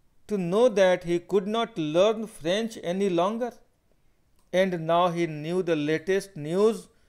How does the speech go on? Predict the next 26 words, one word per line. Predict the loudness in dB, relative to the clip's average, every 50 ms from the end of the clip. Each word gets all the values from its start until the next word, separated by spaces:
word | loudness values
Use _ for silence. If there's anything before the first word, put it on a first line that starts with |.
| _ _ _ -4
that | 2 2 4 4 2 0 -2
had | -2 0 0 0 0 -4
been | -6 -6 -6 -8
put | -12 _ -8 -8 -6 -4
up | -4 -4 -6 -8 -14 -14 _ -2
at | 0 0 0 -2
the | -6
bulletin | -6 -6 -6 -4 -4 -4 -6 -6 -10 -10 -10 -10
board | -8 -6 -2 0 0 0 0 -2 -10 -10
of | -10 -10 -10 -12
the | -16
town | -14 -12 -12 -12 -12 -12 -14 -16 -16
hall. | -18 -20 -20 _ _ _ _ _ _ _ _ _ _ _ _ _ _ _ _ _ _ _ _ _ _ _ _ _ _ _ _ -6
This | -2 0 0 0 0
news | -4 -2 0 2 2 2 2 2 0 0
was | 2 2 2 4 4 2
a | 0
very | 0 2 0 0 0 -2
shocking | -6 -6 -4 -2 -2 -2 -2 -4 -10 -8 -6 -4
news | -2 0 0 0 0 -2
for | -10 -12 -4 -2 0 0 0 -2 -6 -20 _ _ _ _
French, | -12 -6 -4 -2 -2 -2 -4 -6 -10 -16 -20 _ _ _ _ _ _ _ _ _ _ _ _ _ _ _ _ _ _ _ _ _ _ _ _ _ _ _ -2
that | 2 2 2 2 2
from | -2 -4 -2 0 0 0 -2 -2
next | 0 0 0 0 0 2
day | 4 6 8 8 8 6 4 -2